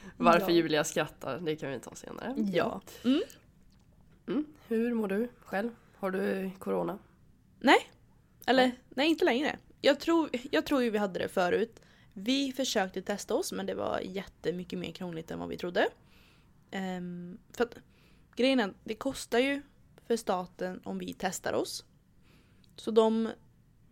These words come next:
Speaker 2: vårdcentralerna nära oss kan man inte testa sig på. Eh, och vi, när vi var t-, alltså, när vi var sjuka så orkade inte vi cykla en mil, liksom. Så nej, vi har inte testat oss, men min kompis Molly som var hos mig veckan innan jag blev sjuk,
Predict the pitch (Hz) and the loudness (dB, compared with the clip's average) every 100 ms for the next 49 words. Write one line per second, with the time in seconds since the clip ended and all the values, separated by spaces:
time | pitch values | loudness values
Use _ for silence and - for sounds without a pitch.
0 | _ _ - - 214 240 233 208 196 190 | _ _ -20 -18 0 6 6 4 -4 -8
1 | 202 196 196 196 190 190 233 233 233 208 | -6 -4 -4 -4 -4 -2 2 4 4 0
2 | 202 - - - - 202 185 185 180 - | -2 -6 -8 -12 -8 -6 -4 -6 -6 -6
3 | 220 226 247 240 202 196 196 - - - | -4 -2 0 0 -2 -4 -6 -12 -20 -20
4 | _ _ _ - _ _ - 190 190 - | _ _ _ -20 _ _ -8 -6 -4 -4
5 | 196 220 220 208 214 214 202 - - 240 | -2 0 2 2 0 -2 -2 -2 -2 2
6 | 247 262 247 247 208 202 196 196 196 190 | 4 4 4 -2 -4 -6 -6 -4 -4 -4
7 | 180 175 190 - 180 175 170 - - - | -6 -8 -10 -8 -6 -4 -4 -4 -6 -6
8 | - 202 - - - - - - 247 247 | -8 -12 -10 -6 -6 -6 -8 2 4 4
9 | 233 208 - 185 240 285 - 226 226 226 | 0 -4 -4 -2 -2 -2 -2 2 2 0
10 | 220 - _ - - _ _ 220 220 202 | -4 -12 _ -20 -20 _ _ -6 -4 -4
11 | 196 196 233 262 277 285 - 233 208 214 | -4 0 4 4 2 -2 -2 0 0 -2
12 | 294 - 185 - 185 185 190 - - 190 | -6 -6 -4 -4 -6 -8 -8 -8 -6 -6
13 | 185 180 180 220 285 453 - | -6 -6 -6 -2 -2 -2 -6